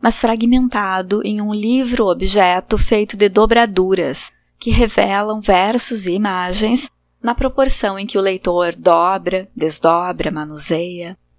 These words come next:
Moraes apresenta as ilustrações para o poema de Guimarães no formato sanfonado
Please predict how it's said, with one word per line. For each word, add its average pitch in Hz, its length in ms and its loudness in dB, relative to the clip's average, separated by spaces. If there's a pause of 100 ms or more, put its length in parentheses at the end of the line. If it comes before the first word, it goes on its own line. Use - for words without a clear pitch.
(920)
Moraes 196 460 2
apresenta 202 600 0
as 214 120 0
ilustrações 190 880 0
para 180 180 0
o 165 40 -4
poema 160 420 -2
de 156 100 -6
Guimarães 196 720 0
no 233 120 2
formato 226 840 0
sanfonado 196 1040 0